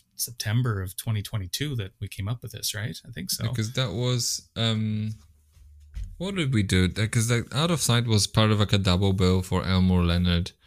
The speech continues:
Speaker 2: adaptations, right? And we were just like, "Oh, you know."
Speaker 1: Which we
Speaker 2: No,
Speaker 1: were
Speaker 2: we were
Speaker 1: doing
Speaker 2: talk-
Speaker 1: around September.
Speaker 2: I can't remember. We, we, yeah.
Speaker 1: 'Cause we were going to meet up with, uh, Kevin and Aaron, and, you know,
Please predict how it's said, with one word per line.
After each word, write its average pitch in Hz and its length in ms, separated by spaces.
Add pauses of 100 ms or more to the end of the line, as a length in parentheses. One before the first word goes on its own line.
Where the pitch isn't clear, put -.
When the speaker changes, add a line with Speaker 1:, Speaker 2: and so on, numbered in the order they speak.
(500)
Speaker 2:
adaptations, 87 880 (540)
right? 92 180
And 98 160
we 98 60
were 98 80
just 101 240
like, 104 240
"Oh, 247 100
you 262 160
know." 151 220 (240)
Speaker 1:
Which - 200
we 123 80
Speaker 2:
No, 160 120
Speaker 1:
were 180 60
Speaker 2:
we 180 100
were - 80
Speaker 1:
doing 110 140
Speaker 2:
talk- 104 60
Speaker 1:
around 110 220
September. 113 760 (280)
Speaker 2:
I 131 60
can't 185 260
remember. 131 240
We, 143 200
we, 143 140 (280)
yeah. 143 460 (880)
Speaker 1:
'Cause 110 160
we 127 100
were 117 140
going 139 260
to 156 100
meet 127 200
up 120 180
with, 101 260
uh, 101 140
Kevin 117 380
and 98 100
Aaron, 104 560
and, 104 340 (120)
you 117 120
know, 95 220